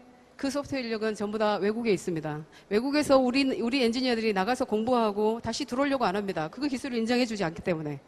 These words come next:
다 외국계 기-, 회사로 가버려요. 근데 우리는 이 기-, 이 기술을 검증하기 위해서 기술을 오픈하는 순간 중국으로 어디로 기술이 새 나갑니다.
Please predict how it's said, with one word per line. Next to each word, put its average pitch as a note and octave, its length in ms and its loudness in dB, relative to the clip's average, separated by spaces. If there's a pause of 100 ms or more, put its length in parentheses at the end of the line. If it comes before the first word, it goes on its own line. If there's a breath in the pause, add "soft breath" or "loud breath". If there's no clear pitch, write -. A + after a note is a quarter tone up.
(320 loud breath)
다 D4+ 140 2
외국계 C#4 340 4
기-, G#3 340 -6 (260)
회사로 C4 300 0
가버려요. E3 460 -4 (640 soft breath)
근데 C#4+ 200 0
우리는 C#4 520 0 (320 loud breath)
이 D#4 200 6
기-, C4 340 -4
이 D4 140 2
기술을 C4+ 320 0
검증하기 C#4 600 2
위해서 B3+ 200 -2
기술을 C4 400 0
오픈하는 D4+ 500 2
순간 G#3+ 540 0 (380 loud breath)
중국으로 A#3 920 4
어디로 A3+ 560 0 (240)
기술이 A#3 320 -4
새 C4+ 160 -2
나갑니다. E3+ 580 -2